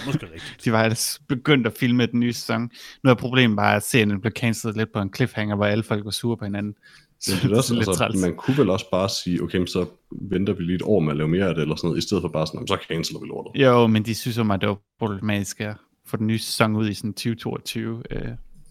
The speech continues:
Speaker 2: at der ville gå så lang tid imellem. Men, øh,
Speaker 3: Hmm.
Speaker 2: Bad guy Netflix.
Speaker 1: Ja, det
Speaker 3: Ja.
Speaker 1: kan jeg faktisk også sige. Netflix canceler helt vildt mange ting, som jeg absolut ingen interesse har se-, i at se. Ikke at Glow, øh, <laughs> den, den har jeg faktisk hørt skulle være en af de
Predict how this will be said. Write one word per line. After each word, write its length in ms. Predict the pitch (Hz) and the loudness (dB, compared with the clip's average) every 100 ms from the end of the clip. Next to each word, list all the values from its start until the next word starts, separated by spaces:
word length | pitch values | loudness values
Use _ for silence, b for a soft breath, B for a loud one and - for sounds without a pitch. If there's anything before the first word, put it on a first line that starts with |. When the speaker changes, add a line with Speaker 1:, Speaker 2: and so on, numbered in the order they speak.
| - - _ - | -20 -20 _ -6
Speaker 2:
at 180 | 123 - | -6 -4
der 80 | |
ville 140 | 104 107 | -6 -2
gå 180 | 123 110 | 0 0
så 120 | 120 | 0
lang 180 | 110 113 | 0 0
tid 120 | 120 | 0
imellem. 300 | 113 113 113 _ | 0 -2 -6 _
Men, 240 | 139 123 123 | -6 -6 -6
øh, 60 | 123 110 | -6 -2
Speaker 3:
Hmm. 160 | 87 - B B B B B - | -2 -4 B B B B B 4
Speaker 2:
Bad 140 | 175 | 4
guy 160 | 175 156 | 4 2
Netflix. 440 | 165 - 131 - - - - - | 0 -4 -12 -12 -20 -20 -16 -4
Speaker 1:
Ja, 60 | |
det 60 | 110 | 2
Speaker 3:
Ja. 40 | |
Speaker 1:
kan 100 | 98 | 2
jeg 80 | 127 | 2
faktisk 180 | 120 120 | -4 -6
også 100 | 117 | -8
sige. 120 | 127 | -6
Netflix 360 | 147 - 156 - | -6 -8 -10 -12
canceler 520 | - 160 175 - 104 - | -10 -8 -8 -10 -12 -8
helt 200 | 196 131 | -6 -6
vildt 100 | 113 | -6
mange 200 | 110 113 | -8 -8
ting, 220 | 131 113 | -10 -10
som 180 | 110 104 | -12 -10
jeg 120 | 117 - | -12 -10
absolut 340 | 156 - 127 | -10 -8 -8
ingen 140 | 110 110 | -8 -8
interesse 360 | 101 104 101 104 | -10 -8 -8 -8
har 140 | 95 | -10
se-, 200 | 95 131 | -10 -12
i 120 | 123 113 | -10 -10
at 80 | |
se. 100 | 107 120 | -10 -2
Ikke 140 | 143 113 | 0 0
at 180 | - - - | -6 -10 -2
Glow, 180 | 110 110 - 156 | 0 0 -4 -6
øh, 380 | 110 104 139 - | -6 -6 -8 -12
<laughs> 180 | - - | -16 -12
den, 100 | 143 | -6
den 20 | |
har 100 | 127 | -4
jeg 100 | 110 | -4
faktisk 160 | 107 - | -6 -6
hørt 100 | 107 | -8
skulle 180 | - 98 | -10 -10
være 80 | 101 | -10
en 80 | 92 | -10
af 60 | |
de 180 | 90 87 | -12 -14